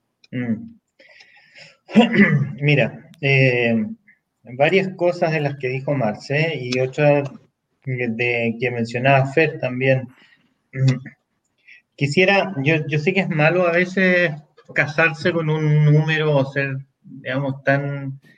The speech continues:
absolutista, pero le diría que en mi opinión y en mi experiencia,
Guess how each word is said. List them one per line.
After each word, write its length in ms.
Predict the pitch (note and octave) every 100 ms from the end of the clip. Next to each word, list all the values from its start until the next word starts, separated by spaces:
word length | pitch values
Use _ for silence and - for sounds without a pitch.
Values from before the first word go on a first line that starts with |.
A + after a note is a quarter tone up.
| _ _
absolutista, 840 | C3 B2 C3+ A#2+ A2+ D#3+ - A#2
pero 480 | G#2+ A2 G#2+ G#2+ - _ _ _ _ _ _ - - B2
le 520 | A#2+ A#2+ A#2 A#2 A#2
diría 720 | B2+ B2+ D3+ F3 F3 E3+ - - _ B2
que 120 | - C3
en 160 | B2+
mi 200 | C#3+ F3+
opinión 540 | G#3+ G#3 G3+ G3 F#3 F3+
y 140 | D3+
en 120 | C3
mi 100 | C3+
experiencia, 920 | D#3+ D3+ F3 F3+ F3+ D#3 - C#3 D#3+